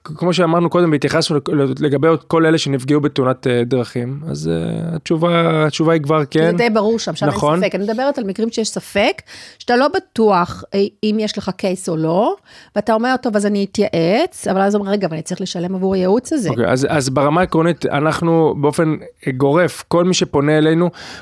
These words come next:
Speaker 1: קודם כל, כדי לברר את ההיתכנות של התביעה, אנחנו מבקשים לקבל חומרים, זה לא כרוך באיזשהו תשלום.
Speaker 2: זאת אומרת,
Speaker 1: אוקיי?
Speaker 2: אפילו במייל ככה, לשלוח
Speaker 1: לשלוח את
Speaker 2: במייל.
Speaker 1: המסמכים במייל.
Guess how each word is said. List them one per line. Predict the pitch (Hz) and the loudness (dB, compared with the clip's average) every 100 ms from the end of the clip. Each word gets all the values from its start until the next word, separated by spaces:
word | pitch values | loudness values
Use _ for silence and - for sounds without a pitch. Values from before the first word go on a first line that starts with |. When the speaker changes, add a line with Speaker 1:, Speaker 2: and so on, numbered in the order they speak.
| - | -2
Speaker 1:
קודם | 180 185 196 | 2 2 2
כל, | 202 190 | 2 2
כדי | - 131 131 | 2 2 4
לברר | 131 127 120 131 156 170 | 4 2 2 2 2 2
את | - | 2
ההיתכנות | 123 113 131 123 - 160 180 | 2 2 0 -2 0 0 2
של | 185 | 2
התביעה, | 180 160 175 185 | 0 2 2 4
אנחנו | 156 123 131 | 2 -2 -2
מבקשים | 123 117 165 | -2 0 0
לקבל | 151 135 139 | 0 0 0
חומרים, | 139 131 160 | 0 2 2
זה | 135 | 2
לא | 151 170 | 0 2
כרוך | 175 156 | 2 2
באיזשהו | 147 139 135 127 - | 2 2 0 -2 -2
תשלום. | 113 160 147 101 - - - - - | -2 0 0 -2 -10 -20 -20 -20 -6
Speaker 2:
זאת | |
אומרת, | 220 214 | -2 2
Speaker 1:
אוקיי? | 180 185 | 2 2
Speaker 2:
אפילו | 160 277 240 | 0 0 2
במייל | 233 233 233 | 2 2 0
ככה, | 233 - | -2 -2
לשלוח | 190 196 214 214 | -2 -2 0 2
Speaker 1:
לשלוח | 202 202 | 2 2
את | 220 | 2
Speaker 2:
במייל. | 214 | 2
Speaker 1:
המסמכים | 196 - 160 185 | 2 2 0 2
במייל. | 160 156 214 254 | 2 4 4 4